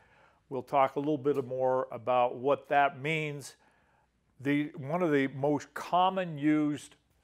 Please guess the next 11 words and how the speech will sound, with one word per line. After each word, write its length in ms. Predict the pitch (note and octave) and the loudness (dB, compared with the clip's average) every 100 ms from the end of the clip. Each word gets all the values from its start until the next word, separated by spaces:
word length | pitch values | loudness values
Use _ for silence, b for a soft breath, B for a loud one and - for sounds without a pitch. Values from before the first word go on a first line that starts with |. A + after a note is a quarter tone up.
| _ _ _ _ _ _ - - - _ - | _ _ _ _ _ _ -8 -8 -14 _ 2
herbicide 720 | D#3+ D3 C3+ B2+ A#2+ A#2+ C3 | 4 2 0 2 4 4 0
is 180 | A#2 - | -8 -6
Roundup. 600 | B2 B2 A2+ G#2 - - - _ _ _ _ b b b b b b b _ | 0 0 0 -6 -10 -16 -20 _ _ _ _ b b b b b b b _
The 360 | B2 B2+ C3 C3+ | -4 -2 -2 -6
ingredient 580 | C#3+ C3 A#2+ F#3 G#3 F#3+ | -8 -8 2 2 2 0
in 120 | D#3 | -2
Roundup 580 | C#3+ D#3 D#3 C3 B2+ - | 0 2 2 2 0 -2
is 140 | C3 - | -10 -4
called 320 | C#3+ C3 B2 | 0 0 -2
glyph-, 400 | B2 C3+ B2+ - - | 0 0 0 -8 -8
glyphosate. 880 | B2 A#2+ - D#3+ D#3+ - A#2+ B2 | -4 -4 0 2 2 -2 -6 -6